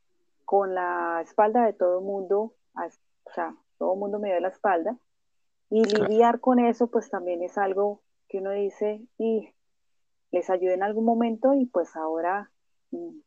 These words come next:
Speaker 1: me dejan prácticamente sola", pero bueno, de eso se aprende, de todo se aprende, Y, bueno, gracias al universo que me puso ese reto,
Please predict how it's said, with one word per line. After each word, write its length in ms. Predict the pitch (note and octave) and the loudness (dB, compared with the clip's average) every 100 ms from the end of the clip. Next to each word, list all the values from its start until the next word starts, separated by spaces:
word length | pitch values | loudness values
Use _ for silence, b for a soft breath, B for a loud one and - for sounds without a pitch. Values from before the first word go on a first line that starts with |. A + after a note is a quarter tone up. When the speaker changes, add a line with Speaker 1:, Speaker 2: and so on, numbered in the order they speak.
| - | -10
Speaker 1:
me 120 | F3 | -2
dejan 380 | E3+ E3 G3 G3+ - | -2 -2 -8 -10 -8
prácticamente 720 | F#3 F3 - G3 F3 D3+ - | -6 -6 -8 -8 -6 -6 -6
sola", 280 | E3 D#3+ C#3+ | -6 -6 -6
pero 180 | D3+ D3+ | -4 2
bueno, 280 | F#3 G3 D#3+ _ _ _ _ _ _ _ _ _ | 2 2 -4 _ _ _ _ _ _ _ _ _
de 240 | - G3 G#3+ | 4 4 6
eso 160 | A#3+ | 2
se 100 | B3+ | 2
aprende, 500 | B3 A3+ G3 F#3 D4 - _ - | 4 2 0 0 -4 -4 _ -12
de 300 | D#3+ F3 _ | -2 -2 _
todo 360 | - A#3 C#4 C#4 | -2 4 6 4
se 120 | C4+ | 4
aprende, 600 | A3 - F3+ E3 G3+ B3 _ _ _ _ _ _ _ - | 0 2 -2 0 -2 -4 _ _ _ _ _ _ _ -4
Y, 760 | G3 G3 F#3 F#3 F3+ F3 - _ _ _ _ _ | -2 0 -2 -2 -4 -6 -12 _ _ _ _ _
bueno, 420 | - E3+ F3+ A3+ - | -6 -4 -2 -6 -4
gracias 380 | F3+ F3 G3 A3+ | -4 -4 -4 -4
al 100 | G#3 | -6
universo 460 | F#3 F3 E3+ G3 | -6 -6 -6 -8
que 80 | - | -8
me 120 | G3 | -8
puso 300 | - F3 - | -8 -10 -10
ese 160 | F3+ G3+ | -4 -2
reto, 360 | G3 F#3 A3+ | 0 -2 -6